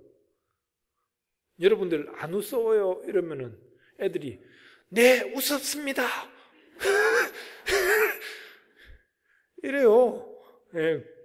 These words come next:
그 중대장이나 소대장이 어떻게 교육을 시켜놨길래. 예. 그래가지고 이제 편안하게 그냥 웃으라고, 예, 이렇게 하면서 애들 보고 그래요. 예, 자살 사고 예방 교육을 하니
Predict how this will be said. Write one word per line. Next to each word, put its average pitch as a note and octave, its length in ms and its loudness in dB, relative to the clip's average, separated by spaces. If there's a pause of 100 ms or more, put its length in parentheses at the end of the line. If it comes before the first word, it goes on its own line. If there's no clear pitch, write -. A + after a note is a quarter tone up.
(160)
그 E3+ 200 2
중대장이나 F3+ 540 0
소대장이 F#3+ 380 0
어떻게 F#3 300 2
교육을 F#3+ 240 6
시켜놨길래. D#3+ 800 0 (480)
예. B2 320 -2 (600)
그래가지고 A#3 440 8
이제 D#3+ 380 2 (640)
편안하게 A3 560 2
그냥 D#3 600 -2
웃으라고, C#3+ 1200 0
예, - 20 -10
이렇게 D#3 320 -6
하면서 D#3 520 -4 (400)
애들 G3 220 4
보고 D#3+ 160 -6
그래요. C3+ 560 0 (140)
예, C#3 360 -6
자살 E3 280 -4
사고 D3 260 0
예방 D3 240 -2
교육을 D3 300 0
하니 C#3 540 -8